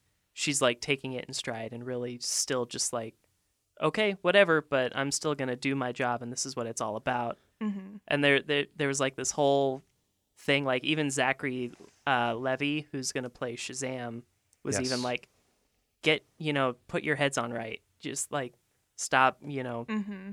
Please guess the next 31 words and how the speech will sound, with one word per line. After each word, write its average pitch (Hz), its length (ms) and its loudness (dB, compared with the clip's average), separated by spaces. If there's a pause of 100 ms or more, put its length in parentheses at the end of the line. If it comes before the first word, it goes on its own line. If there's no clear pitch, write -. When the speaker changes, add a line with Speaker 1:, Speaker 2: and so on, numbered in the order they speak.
(120)
Speaker 1:
throwing 139 380 4
shade 139 240 2
at 135 80 -6
this - 160 -4
movie 139 200 -4
just 127 220 -4
because 131 340 0
of 127 120 -6
what 131 180 0
it 131 100 -4
is, 131 380 -2
and 123 160 -6
stop - 240 0
pitting 139 240 -4
it 127 80 -6
against 127 380 -4
us 131 180 0
just - 220 -8
because 127 560 -6 (560)
Captain 123 580 0 (380)
Marvel 139 560 0
used 127 240 -4
to - 40 -10
be 131 80 -6
called 123 280 2
Shazam 123 500 -6
at 120 80 -8
one 127 220 -6
point 127 440 -6
or 131 100 -4
whatever, 120 500 -6